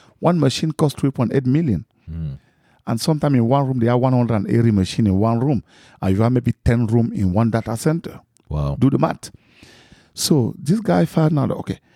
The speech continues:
Speaker 1: this concept is working and it's crashing every time. It didn't drop. He was
Speaker 2: Mm-hmm.
Speaker 1: like, "You know what? I gotta take it off.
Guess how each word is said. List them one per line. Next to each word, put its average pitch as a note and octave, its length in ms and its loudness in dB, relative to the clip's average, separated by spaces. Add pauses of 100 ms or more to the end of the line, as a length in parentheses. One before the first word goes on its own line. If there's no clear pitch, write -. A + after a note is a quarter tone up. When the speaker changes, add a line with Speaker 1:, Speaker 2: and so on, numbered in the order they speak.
(380)
Speaker 1:
this F#3+ 380 0 (100)
concept D#3 340 0
is G2 140 -4
working G2 460 0 (340)
and G#2+ 160 2
it's G2 120 0
crashing A#2+ 420 -2
every F#2+ 160 -2
time. E2 280 -4 (640)
It G#2+ 120 -2
didn't G3 220 4
drop. D3 300 2 (920)
He E2+ 160 0
was E3 160 2
Speaker 2:
Mm-hmm. - 40 -2
Speaker 1:
like, F#2+ 80 -2
"You A#2 60 -2
know D#3+ 100 0
what? D#3+ 120 0
I C#3+ 80 -2
gotta E3 200 0
take E3+ 200 0
it E3+ 60 4
off. - 300 -2